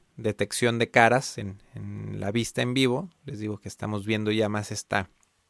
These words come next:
especificación en los nuevos modelos. Eh, tiene un flash integrado, el cual sincroniza, y bueno, todos los flashes que utilicemos sincronizan a un doscientosavo de segundo.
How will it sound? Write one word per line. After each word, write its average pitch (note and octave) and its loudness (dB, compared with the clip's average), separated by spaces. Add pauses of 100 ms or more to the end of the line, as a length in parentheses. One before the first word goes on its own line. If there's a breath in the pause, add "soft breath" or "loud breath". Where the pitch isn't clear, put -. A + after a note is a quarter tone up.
(500)
especificación G#2 -2
en A2 2
los G#2 0
nuevos A2 2
modelos. B2+ 6 (580 loud breath)
Eh, A2+ 2
tiene C3 2
un B2 -2
flash C3+ 6
integrado, C#3+ 6 (1120)
el G2+ -8
cual A2+ 6
sincroniza, A#2+ 2
y A2+ -8
bueno, G#2 -8 (160)
todos A2+ 6
los G#2+ 0
flashes A2 2
que - -6
utilicemos A2 -4
sincronizan G#2 -4 (960)
a A2 6
un B2+ 4
doscientosavo A2 4 (580 soft breath)
de A2 4
segundo. B2+ 4